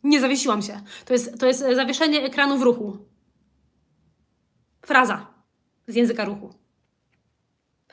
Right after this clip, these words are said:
Pragnąc wywrzeć wrażenie na osobie płci przeciwnej, by ta zgodziła się na randkę,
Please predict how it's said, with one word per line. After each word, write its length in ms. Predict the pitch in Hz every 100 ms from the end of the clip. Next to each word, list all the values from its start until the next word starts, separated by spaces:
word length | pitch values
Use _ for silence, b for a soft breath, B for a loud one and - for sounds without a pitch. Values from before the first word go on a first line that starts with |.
| B B B B B B B B B _ _ - B B B B B _ _ _ _ _ -
Pragnąc 460 | 339 392 494 427 285
wywrzeć 380 | 349 339 294
wrażenie 420 | 277 302 285 330 311
na 160 | 254
osobie 300 | 254 320 302
płci 360 | 254 233 233 240
przeciwnej, 560 | - 254 - 196 202
by 120 | 208 233
ta 120 | 254
zgodziła 380 | 233 240 220 208
się 160 | -
na 140 | 220 269
randkę, 500 | 190 175 - 202